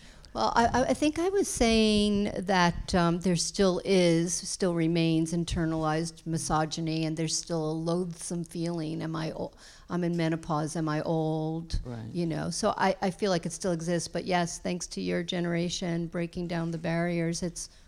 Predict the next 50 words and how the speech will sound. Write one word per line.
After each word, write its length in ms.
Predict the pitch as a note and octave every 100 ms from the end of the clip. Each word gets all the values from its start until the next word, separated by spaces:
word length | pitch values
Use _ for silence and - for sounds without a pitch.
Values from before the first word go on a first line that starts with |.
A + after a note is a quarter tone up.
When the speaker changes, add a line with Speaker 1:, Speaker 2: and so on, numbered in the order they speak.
| -
Speaker 1:
much, 380 | - F3 E3 -
much 240 | D#3+ E3 F3+
more 140 | D#3+
of 100 | D#3
a 40 |
conversation, 600 | D#3+ F3+ E3 E3+ E3 F3+
but 100 | E3
I 60 | F3
don't 180 | F3 E3+
think 160 | F3+
it's 140 | E3+ -
gone 260 | E3+ D#3+
away. 560 | D#3 D#3+ E3 D#3+ D#3 D#3
The 100 | E3
stigma 540 | - - F3 D#3+ - E3+ - - -
is 220 | - D#3 -
more 260 | F3 E3
what 160 | D#3 D#3
I 140 | D#3+
was 140 | D#3 -
saying. 420 | - - - G3
Speaker 2:
Right. 340 | D#3 C3 C#3+ - - - -
Speaker 1:
But 160 | G3+
just 260 | - G3+ G#3+
improved. 640 | F#3+ - E3 D3+ D3+ - - - - - - - -
Speaker 2:
Well, 120 | G#3
I 60 | F#3+
was 200 | F#3 -
thinking 300 | G#3 F#3 D#3+
about 240 | B2+ C3
it. 80 | B2
Obviously, 420 | F3 F3+ F3 - C#3+
this 200 | C#3+ D3
is 120 | C#3
a 60 |
group 360 | C3 C3+ C3 -
that 180 | C3+ B2
really 240 | C3 C3 C3
wants 340 | B2 A#2+ -
to 100 | -
know, 320 | B2+ B2+ B2+ G#2
but 160 | B2
I 20 | C#3
was 200 | D3+ -
thinking 320 | E3+ D#3+ D3+
even 280 | G#3 G#3+ G3
the 80 |
way 380 | E3 D3+ C#3 C3+ - - - - -
young 420 | D3 C#3+ C#3+ C#3
women, 500 | C#3 C#3 C3 B2